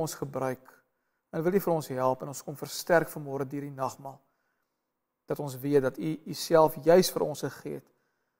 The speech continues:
sodat ons bewus kan wees en kan onthou dat ons skepingsmag het. U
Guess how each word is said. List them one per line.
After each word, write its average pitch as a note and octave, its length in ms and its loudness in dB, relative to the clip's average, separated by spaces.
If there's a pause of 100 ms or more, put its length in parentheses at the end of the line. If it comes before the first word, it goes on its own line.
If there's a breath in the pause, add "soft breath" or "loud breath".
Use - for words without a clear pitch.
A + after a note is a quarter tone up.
(720)
sodat D3+ 320 2
ons D3+ 220 -4
bewus C#3 580 -2
kan D3+ 160 0 (120)
wees C3+ 280 -12
en C#3 80 -16
kan D3 160 -6
onthou C3+ 560 0 (960)
dat - 200 -6
ons D3 320 -6
skepingsmag C#3 800 -10
het. - 200 -20 (1300)
U E3 60 0